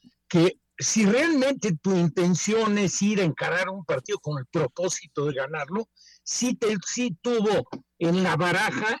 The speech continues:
el Tata para haber configurado un equipo más agresivo, más dinámico, más intenso, de no haber sacrificado a un chico como Eric Sánchez,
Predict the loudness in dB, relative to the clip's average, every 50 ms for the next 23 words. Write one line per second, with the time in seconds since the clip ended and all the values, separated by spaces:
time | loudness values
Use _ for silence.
0 | _ -2 -2 -2 -2 -2 -2 -4 -2 -2 -2 -4 -4 -2 0 0 2 2 2 2
1 | 2 2 2 0 0 0 0 0 0 2 0 0 2 2 2 2 2 2 2 2
2 | 0 -2 -4 _ _ -20 -16 _ -4 0 0 0 0 -2 -2 -4 -4 -4 -2 0
3 | 2 2 2 4 2 2 0 0 -2 -2 0 0 2 2 2 2 0 0 0 0
4 | 2 2 2 2 2 2 0 0 0 0 0 0 0 0 0 0 2 2 0 0
5 | 0 0 0 2 2 2 2 2 0 -2 -2 -2 -2 -2 0 0 0 2 2 0
6 | 0 0 0 0 -2 _ _ -20 -20 -20 -18 _ -2 0 2 2 2 2 2 0
7 | 0 0 0 0 0 0 0 -2 -2 -2 -2 0 0 0 0 -2 -4 -2 -2 0
8 | 0 2 2 2 2 2 0 0 0 -2 -2 0 2 0 0 0 0 0 0 2
9 | 2 2 2 2 2 0 0 -2 -4 -6 -2 0 0 0 0 2 0 0 0 0
10 | -4 -12